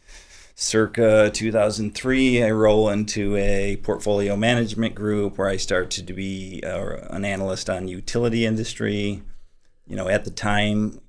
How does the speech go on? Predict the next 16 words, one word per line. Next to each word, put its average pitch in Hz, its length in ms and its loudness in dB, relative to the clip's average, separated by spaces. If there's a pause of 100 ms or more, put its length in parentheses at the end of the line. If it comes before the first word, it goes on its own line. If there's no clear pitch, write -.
(180)
C - 300 -4
D 95 180 -6
S 113 380 0
or 92 80 -6
credit 95 260 -6
default 90 380 -4
swaps 101 480 -2
were 95 100 -4
big 98 400 -2
back 98 280 -4
then. 98 500 -4
So 92 260 -4
the 92 100 -8
bank 95 360 -4
was 90 140 -8
using 92 720 -6